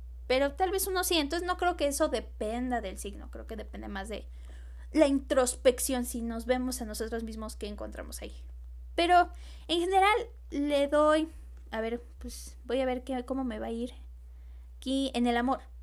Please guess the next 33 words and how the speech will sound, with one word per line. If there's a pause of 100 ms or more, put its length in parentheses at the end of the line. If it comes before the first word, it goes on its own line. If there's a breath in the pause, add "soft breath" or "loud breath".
(140)
A
ver, (800 soft breath)
Aries
suele
ser
honesto
y
directo
en
sus
relaciones
personales (140)
y
es
muy
buen
amigo
de
sus
amigos, (260 loud breath)
aunque
a
veces
pueden
ser
irritables
y
herir
las
sensibilidades
de
los
demás.